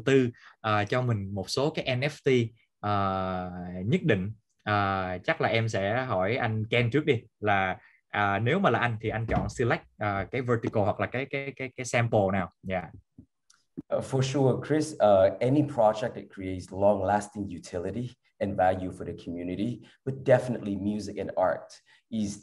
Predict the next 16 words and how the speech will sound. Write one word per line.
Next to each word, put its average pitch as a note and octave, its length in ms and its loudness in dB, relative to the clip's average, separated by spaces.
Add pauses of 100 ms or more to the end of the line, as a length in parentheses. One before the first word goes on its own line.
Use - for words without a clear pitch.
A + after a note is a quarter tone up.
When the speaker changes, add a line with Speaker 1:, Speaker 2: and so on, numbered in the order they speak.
(260)
Speaker 2:
by G#2+ 160 8 (120)
far, F2 520 6
I F#2+ 100 -2
think, G2+ 440 -4
captures G#2+ 580 2 (120)
the F2+ 80 -10
near-term F#2+ 560 -4
future E2+ 400 -8
of G2+ 160 -2
N F2+ 140 -4
F F2 200 -4
Ts F2 360 -12 (420)
for G#2+ 220 4
the G2+ 120 -2
reasons G2 680 -2
that, E2+ 180 0